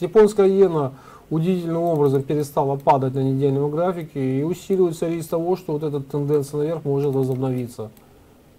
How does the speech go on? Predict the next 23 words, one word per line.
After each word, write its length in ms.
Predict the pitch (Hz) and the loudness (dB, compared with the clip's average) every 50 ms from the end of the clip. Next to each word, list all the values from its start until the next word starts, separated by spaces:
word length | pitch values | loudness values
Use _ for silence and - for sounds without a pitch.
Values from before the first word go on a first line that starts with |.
| _ - _ - - | _ -20 _ -20 -14
Вот 140 | - 110 110 | -14 -12 -10
здесь 240 | 107 110 107 107 - | -10 -10 -10 -10 -12
вот. 100 | 110 110 - - - _ - _ _ _ _ _ _ _ _ _ _ - _ - - - - _ - - - - - - | -14 -18 -18 -20 -20 _ -20 _ _ _ _ _ _ _ _ _ _ -20 _ -20 -20 -20 -20 _ -20 -20 -20 -18 -8 -6
Так 120 | 160 147 | -6 -4
как 140 | - 151 143 | -4 -4 -4
здесь 160 | 143 151 143 | -2 -4 -4
сформировался 600 | 143 151 143 151 151 147 147 147 139 135 135 143 | -4 -4 -2 -2 0 0 0 0 0 -2 -2 -4
разворотный 460 | 135 135 127 135 139 135 131 131 135 | -4 -2 -2 -2 -2 -2 -2 -4 -6
канал 320 | 127 - 135 131 135 131 131 | -6 -6 -4 -4 -2 -2 -2
наверх, 420 | 135 139 139 147 160 170 180 175 - _ - - - _ _ _ - - - - - - | -2 -2 -2 -4 -4 -6 -8 -8 -10 _ -20 -20 -20 _ _ _ -20 -20 -20 -20 -10 -6
если 240 | 139 151 143 156 147 | -6 -6 -4 -6 -8
цена 280 | 139 - 156 156 147 | -6 -4 -2 -2 -2
с 60 | 135 | -2
текущих 540 | 139 - 143 - 160 151 139 - 143 139 - | -4 -8 -10 -6 -6 -8 -6 -8 -12 -8 -6
уровней 220 | 147 143 135 131 127 | -4 -2 -2 -2 -4
всё-таки 360 | 131 - 120 123 120 120 123 | -4 -6 -8 -8 -8 -8 -8
пойдёт 380 | - - 131 127 123 131 117 | -6 -6 -6 -4 -4 -6 -6
на, 140 | - 127 120 | -6 -10 -8
на 120 | 113 123 120 | -8 -10 -10
пробитие, 560 | - 139 135 139 143 170 170 160 - - 110 | -6 -6 -6 -4 -6 -8 -10 -10 -10 -10 -10
ну 140 | 131 165 165 | -10 -10 -8
тогда 420 | - 156 131 123 135 143 147 135 | -6 -6 -4 -2 -2 -2 -2 -2
здесь 240 | 120 123 123 120 | -4 -6 -8 -10